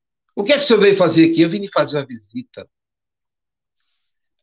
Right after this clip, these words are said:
Quem, quem mora nos Estados Unidos sabe que quando tá próximo do Natal, é inverno lá. Neva. Eu tive essa,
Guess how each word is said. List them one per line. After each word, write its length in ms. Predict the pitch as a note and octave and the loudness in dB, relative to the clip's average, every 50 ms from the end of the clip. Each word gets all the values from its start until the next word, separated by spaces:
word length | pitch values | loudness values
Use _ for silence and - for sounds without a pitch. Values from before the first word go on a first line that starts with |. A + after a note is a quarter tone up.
| - - _ - - | -20 -20 _ -10 -4
Quem, 260 | - D3+ D3+ D3 D3 | -2 -2 0 0 -2
quem 240 | C3 - - D3+ D3+ | -4 -2 -2 0 0
mora 280 | C#3+ C3+ C3+ C3+ C3 B2+ | 2 2 2 2 0 -2
nos 120 | B2+ B2+ | -4 -4
Estados 300 | - - C3 A#2+ A#2+ B2 | -4 -4 -4 -4 -2 -2
Unidos 220 | A#2 B2 C3+ - | -4 -4 -4 -4
sabe 260 | - - D3 D3 D3+ D#3+ | -2 -2 -2 -2 -2 -4
que 160 | - - - | -8 -14 -12
quando 300 | - D3 D3 D3 B2+ - | -8 -8 -8 -8 -8 -8
tá 100 | D3 C3 | -8 -8
próximo 400 | - - A#2 B2 A#2+ - - A#2+ | -8 -8 -10 -8 -8 -10 -12 -12
do 80 | A#2+ | -10
Natal, 640 | A2+ A2 A2 - - C#3+ D3 E3 E3+ D#3+ A#2+ G#2 - _ _ _ | -10 -10 -10 -6 -4 -2 -2 0 -2 -2 -4 -8 -10 _ _ _
é 80 | A#2+ B2 | -6 -4
inverno 680 | C#3+ E3 - C3+ C3+ A#2+ A#2+ B2+ B2+ B2 A#2 A2+ A2 | -4 -4 -2 -2 -2 0 0 0 -2 -2 -4 -8 -10
lá. 300 | G2+ G2+ G2 F#2+ F#2 F2+ _ _ _ _ _ _ _ _ _ _ _ _ _ _ _ _ _ _ _ _ _ _ _ - | -10 -10 -12 -14 -16 -20 _ _ _ _ _ _ _ _ _ _ _ _ _ _ _ _ _ _ _ _ _ _ _ -20
Neva. 920 | - - G#2 A2 A2+ A2 A2+ B2 C3 C#3 C#3 C#3 C#3 - A#2 B2 B2 - _ _ _ _ _ - | -20 -14 -8 -4 -2 0 0 2 2 0 0 -2 -4 -6 -12 -12 -12 -12 _ _ _ _ _ -14
Eu 120 | G#2+ G#2+ | -14 -12
tive 200 | - - A#2+ B2+ | -8 -8 -6 -6
essa, 380 | C#3+ - - E3 D3+ - - | -6 -4 -2 -2 -2 -4 -6